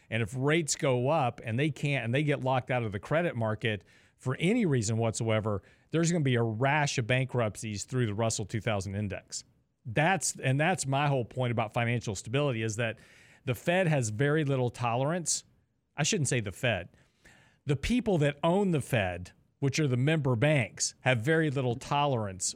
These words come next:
for a financial drawdown, and they're not nearly as capital healthy as they proclaim to be.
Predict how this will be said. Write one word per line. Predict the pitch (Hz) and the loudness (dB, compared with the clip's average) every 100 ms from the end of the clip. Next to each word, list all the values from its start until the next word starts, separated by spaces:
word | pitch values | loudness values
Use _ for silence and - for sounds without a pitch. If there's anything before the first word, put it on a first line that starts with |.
| - | -6
for | - 127 120 | 0 2 2
a | |
financial | - 135 131 113 113 | 0 0 0 -2 0
drawdown, | 127 135 123 110 107 | 2 2 2 0 0
and | 123 | 2
they're | 175 | 2
not | 196 135 110 | 4 2 2
nearly | 120 147 156 135 120 | 2 4 2 2 0
as | 107 | 0
capital | - 131 120 110 | 0 0 0 -2
healthy | 92 127 120 110 92 - - _ _ - | 0 0 0 -4 -6 -10 -18 _ _ 2
as | 123 117 101 | 4 4 2
they | 123 | 2
proclaim | 120 107 123 107 98 | 0 -2 -2 -2 -4
to | |
be. | 95 95 | -4 -6